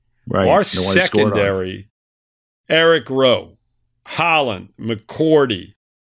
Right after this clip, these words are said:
Speaker 2: Jones. It does not matter.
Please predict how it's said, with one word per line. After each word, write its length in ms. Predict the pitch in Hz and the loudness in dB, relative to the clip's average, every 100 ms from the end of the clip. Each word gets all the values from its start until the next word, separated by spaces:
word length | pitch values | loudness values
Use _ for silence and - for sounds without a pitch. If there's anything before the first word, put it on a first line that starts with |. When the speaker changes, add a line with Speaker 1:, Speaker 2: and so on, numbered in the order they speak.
| 110 | -14
Speaker 2:
Jones. 800 | 98 151 160 147 107 95 92 - _ _ _ _ _ | -4 0 2 0 -2 -8 -14 -16 _ _ _ _ _
It 220 | 143 135 | -4 -2
does 300 | 113 180 190 175 | 4 4 4 2
not 260 | 190 185 | 0 0
matter. 480 | 165 165 160 120 85 | 0 0 0 -2 -6